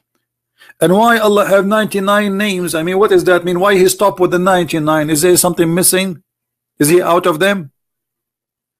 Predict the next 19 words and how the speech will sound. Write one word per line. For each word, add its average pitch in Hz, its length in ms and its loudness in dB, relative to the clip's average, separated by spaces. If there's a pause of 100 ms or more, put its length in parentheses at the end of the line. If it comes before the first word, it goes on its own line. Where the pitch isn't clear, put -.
(1700)
Where 220 180 4
is 214 80 0
the 202 100 -2
answer? 196 360 0
Where 208 200 4
is 196 100 2
the 175 80 0
nature 202 320 -2
of 160 140 -4
Allah? 147 360 0
The 143 80 0
nature 208 260 0
of 180 140 -2
Allah. 170 500 0 (300)
Islam 185 380 0
is 156 140 0
based 180 340 2
in 165 120 -4
monotheism, 160 880 0